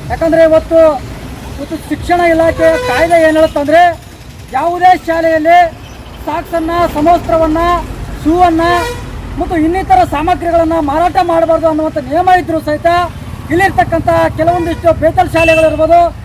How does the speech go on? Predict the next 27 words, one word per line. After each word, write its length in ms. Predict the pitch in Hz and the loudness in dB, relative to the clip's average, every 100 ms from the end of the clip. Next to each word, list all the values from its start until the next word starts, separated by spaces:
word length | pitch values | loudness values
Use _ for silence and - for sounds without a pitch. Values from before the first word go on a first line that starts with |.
| - - | -14 -8
ಲಿಟಲ್ 240 | 294 370 | -6 0
ಆರ್ಟ್ಸ್ 200 | 359 285 | -2 -2
ಇರ್ಬೋದು, 560 | 294 277 311 302 339 330 - - - | -8 -6 -6 2 2 2 -4 -16 -6
ಜೈನ್ 240 | 269 349 339 | -2 0 0
ಪಬ್ಲಿಕ್ 300 | 330 330 - | -2 -2 -6
ಸ್ಕೂಲ್ 200 | 330 311 | -6 -4
ಇರ್ಬೋದು 360 | 311 320 330 349 330 - - - - | 0 2 4 4 2 -8 -16 -18 -10
ಮತ್ತು 360 | 285 311 370 339 | -10 -6 -8 -6
ಶಾರದಾ 540 | 277 349 370 349 302 - - | -6 0 2 2 -2 -10 -12
ಸ್ಕೂಲ್ 180 | - 320 | -6 -4
ಇರ್ಬೋದು, 300 | 320 311 349 | -2 -2 -2
ಇನ್ನೂ 160 | 330 359 | 0 2
ಅನೇಕ 360 | 311 359 381 359 339 285 - - 262 | 4 2 4 0 0 -4 -12 -14 -6
ಖಾಸಗಿ 280 | 320 320 | -4 -4
ಶಾಲೆಗಳು 380 | 294 330 330 320 | -2 0 2 2
ಇವತ್ತು 640 | 320 311 339 349 330 - - - | 2 -2 2 2 2 -6 -16 -8
ತಮ್ಮ 180 | 285 320 | -4 -2
ಮನ 180 | 277 339 | 0 2
ಬಂದಂತೆ 500 | 359 359 359 339 349 | 2 4 2 4 2
ಇವತ್ತು 420 | 330 330 339 311 - - - | 2 0 0 0 -4 -16 -8
ಶಾಲೆಗಳಲ್ಲೇ 560 | 294 349 349 330 320 320 | -4 0 2 2 4 2
ಮಾ-, 280 | 269 269 - - - - 226 | 0 -6 -10 -14 -16 -12 -10
ಮ-, 100 | 233 | -8
ಸಾಮಗ್ರಿಗಳನ್ನು 640 | 294 359 330 349 330 320 | -4 -2 0 0 2 0
ಮಾರಾಟ 360 | 285 349 370 381 | 0 0 2 2
ಮಾಡುವುದರ 260 | 349 339 320 | 2 0 -2
ಮುಖಾಂತರ 380 | 311 302 330 | -4 -2 0